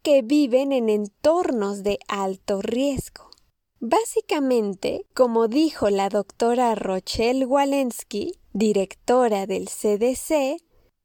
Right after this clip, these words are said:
se proveen dosis de refuerzo para los mayores,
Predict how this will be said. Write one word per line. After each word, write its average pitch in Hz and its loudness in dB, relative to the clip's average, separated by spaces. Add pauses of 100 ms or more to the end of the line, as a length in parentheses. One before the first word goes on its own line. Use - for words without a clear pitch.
se - 0
proveen 302 4
dosis 269 0
de 214 0
refuerzo 247 0
para 208 0
los 185 -4
mayores, 247 0